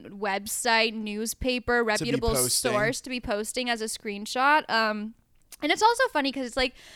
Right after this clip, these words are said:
Speaker 1: talking about how him being, um, sexually dominated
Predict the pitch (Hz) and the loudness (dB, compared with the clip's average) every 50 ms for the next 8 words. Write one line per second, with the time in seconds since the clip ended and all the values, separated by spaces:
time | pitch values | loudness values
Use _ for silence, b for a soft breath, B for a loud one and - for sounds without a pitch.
0 | B B B - 294 285 294 302 311 302 302 302 285 277 262 254 240 254 262 262 | B B B 2 4 4 4 4 4 2 2 6 8 8 8 8 8 6 4 6
1 | 247 240 240 226 233 - - 233 - 240 233 240 247 220 254 247 247 247 240 233 | 6 8 8 6 4 2 -4 -6 -6 -6 -4 -4 -4 -2 -2 0 4 4 4 4
2 | 233 226 226 220 202 - - 226 220 214 202 196 190 208 - - 240 240 - - | 4 0 -2 -6 -8 -6 -4 -2 -2 -2 -2 -4 -8 -8 -2 -2 -2 -2 -2 -6
3 | 247 240 208 226 208 208 208 214 220 220 220 214 220 220 214 214 208 208 202 | -6 -4 -2 0 0 0 -2 -4 -4 -6 -4 -2 0 2 4 4 4 2 0